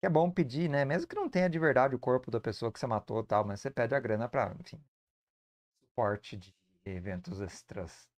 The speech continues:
difíceis, extras complexos, né? Aí em outro quadro aqui tá a Rose e o Gilbert. "Mas, Gil, se alguém telefonar enquanto a gente estiver fora? Se, e se forem notícias?" É o Gilbert. "Se houver a notícia,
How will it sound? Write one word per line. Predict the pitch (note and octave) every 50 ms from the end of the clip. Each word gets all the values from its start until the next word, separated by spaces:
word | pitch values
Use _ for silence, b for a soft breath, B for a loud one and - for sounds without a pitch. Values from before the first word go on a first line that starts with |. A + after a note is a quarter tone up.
| _ _ _ _ _ _ _ _ _ -
difíceis, | - - - B2+ A2+ - - G2 F2 F2
extras | F#2 G2 G2+ - - F#2 F2
complexos, | - - G#2 F2+ - F#2 E2+ E2 - - -
né? | F2+ F2+ - _ _ _ _ _ _ _ _ _ _ _ -
Aí | - A#2 B2 C3 C3+
em | C3 C3 C3
outro | B2+ - A#2+
quadro | A#2 - A#2+ A#2+ B2+ A#2 A2
aqui | - - C#3 C3+ D3
tá | - - B2+
a | A#2
Rose | A2+ A2+ B2 C3 B2+ A#2 A2+ B2
e | A#2+ A#2
o | A#2 A#2 A2 G#2+ G#2+ G2+ G2 F#2+ F#2 F2+ F#2
Gilbert. | F2+ A2 A2 F#2+ F#2 F#2 - - - _ _ _ _ _ _ _ _ _ _ _ _ -
"Mas, | E3+ F3 F3
Gil, | D#3+ D#3+ G3 A3 G3 B2+ F#2+ - _ _ _ _ _ _ _ _ _ _ _ _ _ _ _ _ -
se | - - G#3+
alguém | - F#3+ F#3+ G3 G3 G3 F#3+
telefonar | - G3 F#3 F#3 F3+ - F#3 E3 D#3 D#3+ E3 E3 E3+ E3+ -
enquanto | E3 D#3+ D3+ - D#3+ D#3+ D#3
a | D#3
gente | C#3+ D3 D#3 D3+ -
estiver | - - C#3+ C#3 C#3 C3+ B2
fora? | - - C#3 C#3 C3+ A2+ F#2 F#2 - _ _ _ _ _ _ _ _ _ _ _ _ _ _ -
Se, | A3 -
e | - F#3
se | - A3
forem | G3 - G3+ G3 F#3+ F3+
notícias?" | F3 E3 - - F#3 F3+ - - A2 - - - _ _
É | - A#2+ A2 G#2
o |
Gilbert. | G#2 F#2+ F#2+ F2 F2 F2 - - - - _ _ _ _ _ _ _ _ _ _ -
"Se | -
houver | D3+ C3 G#2+ C3 C#3+ D#3
a | E3+ E3
notícia, | E3 E3+ E3+ - E3 E3+ D#3+ - - E3+ D#3+ D#3+ D#3+